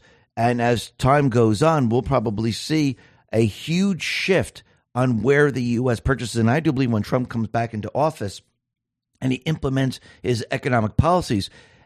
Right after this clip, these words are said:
and we bring manufacturing back, we revitalize a lot of the industry,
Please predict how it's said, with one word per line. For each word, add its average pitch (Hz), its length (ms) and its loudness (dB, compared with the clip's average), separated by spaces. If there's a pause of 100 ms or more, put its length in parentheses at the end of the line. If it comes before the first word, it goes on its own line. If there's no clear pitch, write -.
and 123 160 2
we 120 120 2
bring 143 420 -2
manufacturing 127 920 0
back, 139 280 2
we 104 80 -2
revitalize 117 840 -2
a 110 40 -2
lot 110 220 2
of 107 40 0
the - 120 -4
industry, 139 580 2